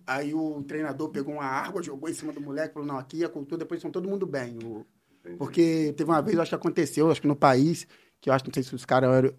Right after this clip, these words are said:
Speaker 1: iugoslavos, eu acho que o treinador foi e bateu no cara. O cara buracou o treinador, acho que parou o campeonato e
Speaker 2: Mas
Speaker 1: tudo.
Speaker 2: o Iugoslavo,
Speaker 1: <laughs> Os caras são ignorantes.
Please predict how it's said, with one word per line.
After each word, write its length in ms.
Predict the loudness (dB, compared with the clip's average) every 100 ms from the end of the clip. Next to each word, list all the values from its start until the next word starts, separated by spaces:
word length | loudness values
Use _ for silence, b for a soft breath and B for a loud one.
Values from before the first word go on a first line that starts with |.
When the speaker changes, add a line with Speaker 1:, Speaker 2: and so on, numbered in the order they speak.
| 6
Speaker 1:
iugoslavos, 760 | 8 10 8 6 8 8 6
eu 80 | 2
acho 260 | 0 0 -4
que 100 | -2
o 240 | 0 -2
treinador 380 | 0 0 2 0
foi 160 | 0 2
e 20 |
bateu 400 | 4 2 4 4
no 80 | 6
cara. 260 | 8 8 8
O 20 |
cara 320 | 8 8 6 2 2
buracou 600 | 10 12 12 12 12 12
o 40 |
treinador, 720 | 12 12 10 8 12 12 12
acho 80 | 10
que 80 | 6
parou 340 | 10 12 12
o 20 |
campeonato 560 | 10 4 4 8 8 6
e 20 |
Speaker 2:
Mas 80 | 6
Speaker 1:
tudo. 240 | 6 6
Speaker 2:
o 40 | 2
Iugoslavo, 680 | -12 -4 4 6 6 2 0
Speaker 1:
<laughs> 480 | 0 10 10 10
Os 60 | 2
caras 200 | 4 6
são 80 | 6
ignorantes. 480 | 2 0 -2 -2